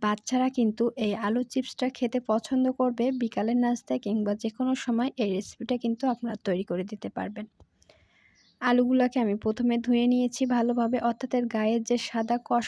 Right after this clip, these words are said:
মতো রয়েছে সেটা ধুয়ে নিয়েছি। এরপরে এরকম একটা বাটির মধ্যে কিছুটা পানি নিয়েছি, আর আলু যে গ্রেট করে রাখা সেগুলো সবগুলো এর ভিতর দিয়েছি। আর এখানে দিতে হবে বরফ কুচি, অর্থাৎ আমরা ফ্রিজে যে বরফগুলো রেখে দেই সেটা এখানে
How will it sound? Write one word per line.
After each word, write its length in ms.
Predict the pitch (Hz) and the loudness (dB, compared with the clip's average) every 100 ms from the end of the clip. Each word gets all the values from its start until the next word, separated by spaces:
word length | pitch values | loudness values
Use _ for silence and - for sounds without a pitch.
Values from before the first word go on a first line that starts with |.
| 262 | 0
মতো 160 | 240 254 | 0 0
রয়েছে 300 | 254 247 294 294 | 0 0 -2 -2
সেটা 200 | 240 208 208 | -2 -4 -2
ধুয়ে 180 | 208 208 | -2 0
নিয়েছি। 380 | 208 214 - 214 - - _ _ - | -2 -4 -6 -8 -8 -20 _ _ -2
এরপরে 440 | 254 247 247 240 262 285 | 0 2 2 2 2 0
এরকম 260 | 226 220 220 | -2 0 -2
একটা 220 | 220 226 220 | 0 -2 0
বাটির 280 | 214 240 247 | 0 0 2
মধ্যে 260 | 247 247 262 262 | 2 0 -2 -2
কিছুটা 320 | 233 - 220 214 | -2 -2 0 0
পানি 260 | - 220 240 254 | 0 0 4 4
নিয়েছি, 360 | 262 254 - 294 403 240 214 | 4 2 0 -4 -4 -6 -6
আর 100 | 226 262 - 262 | -6 -8 -6 0
আলু 180 | 247 254 240 | 2 2 0
যে 100 | - 269 - - - - | 0 0 -2 -20 -14 -2
গ্রেট 240 | 247 240 - | 2 2 2
করে 140 | 262 262 | 2 4
রাখা 260 | 262 - 262 | 2 0 -2
সেগুলো 340 | 277 262 240 226 - | 0 -2 0 0 0
সবগুলো 360 | 240 240 247 269 247 | 0 0 2 4 4
এর 80 | 220 | 0
ভিতর 200 | 220 208 214 | -2 -2 0
দিয়েছি। 300 | 220 - 214 220 - | -2 -2 -6 -6 -6
আর 80 | 240 220 | -2 -2
এখানে 260 | - 262 269 254 | 0 2 2 2
দিতে 200 | 233 226 | -2 -4
হবে 280 | 208 226 233 240 | -2 -2 -2 -2
বরফ 260 | 247 208 220 | 0 -2 -4
কুচি, 300 | - 220 214 - _ _ - - - _ | -6 -6 -6 -10 _ _ -20 -20 -20 _
অর্থাৎ 220 | 269 269 269 | -4 -2 2
আমরা 200 | 240 240 240 | 2 2 0
ফ্রিজে 360 | 254 254 269 254 | 0 2 2 2
যে 80 | 262 240 | 2 0
বরফগুলো 460 | 220 214 233 240 254 254 | 0 0 -2 0 2 4
রেখে 180 | 254 254 | 2 0
দেই 180 | 262 311 370 | 2 0 0
সেটা 240 | - 262 254 262 | -2 0 0 0
এখানে 280 | 240 262 | -2 0